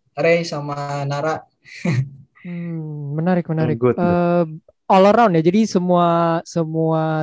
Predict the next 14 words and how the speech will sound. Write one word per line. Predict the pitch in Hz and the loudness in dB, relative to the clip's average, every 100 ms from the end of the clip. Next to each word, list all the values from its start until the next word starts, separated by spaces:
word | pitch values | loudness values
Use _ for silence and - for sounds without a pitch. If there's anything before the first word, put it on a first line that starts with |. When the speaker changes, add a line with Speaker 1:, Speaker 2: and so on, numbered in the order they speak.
| 151 | -2
Speaker 2:
teman-teman | 170 165 160 165 | -2 -2 -2 -2
yang | 185 180 170 160 156 | 0 0 0 -2 -4
ikut | - 170 - - | -6 -2 0 0
ke | - 160 | -2 -2
tim | 160 | -2
timur | 156 156 156 165 | -2 -2 0 2
tuh | 233 247 226 _ _ _ - | 4 6 4 _ _ _ -2
benar-benar | 156 160 156 185 196 | 2 2 4 4 4
bahu-membahu | 165 156 160 160 151 170 185 | 4 4 2 0 0 0 -2
untuk | 180 | -4
membuat | 151 151 165 185 _ _ | -6 0 0 0 _ _
media | 165 165 160 170 | -2 -2 0 0
ini | 185 202 143 135 143 | -2 -4 -6 -10 -8
ya. | 139 | -8